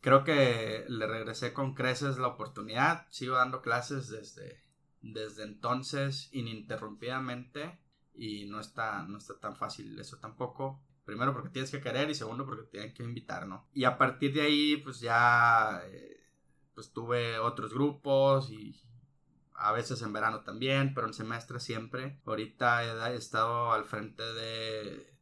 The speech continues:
treinta grupos aproximadamente. Imagínense una población promedio de veinticinco alumnos, a veces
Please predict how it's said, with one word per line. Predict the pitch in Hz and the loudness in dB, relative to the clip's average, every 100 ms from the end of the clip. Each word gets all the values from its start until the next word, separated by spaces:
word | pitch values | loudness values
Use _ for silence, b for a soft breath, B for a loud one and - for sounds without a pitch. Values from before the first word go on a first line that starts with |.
| _ | _
treinta | - 107 123 131 135 | -6 -2 -2 -2 -2
grupos | 113 113 - 135 | -2 -4 -8 -10
aproximadamente. | 127 - - 104 107 107 104 - - - - | -8 -8 -8 -6 -6 -8 -14 -16 -20 -20 -20
Imagínense | - - 110 110 - | -20 -16 -14 -12 -12
una | 110 110 110 107 _ | -12 -8 -8 -10 _
población | - 110 107 104 113 | -2 0 0 -2 -6
promedio | 107 117 113 113 | -4 -4 -2 -2
de | 117 | -2
veinticinco | 113 110 107 101 110 110 120 120 110 104 - | -4 -8 -12 -12 -12 -10 -2 -2 -2 -4 -6
alumnos, | 107 104 110 117 117 - | -6 -4 -6 -8 -12 -8
a | 104 | -8
veces | 101 113 - | -8 -10 -14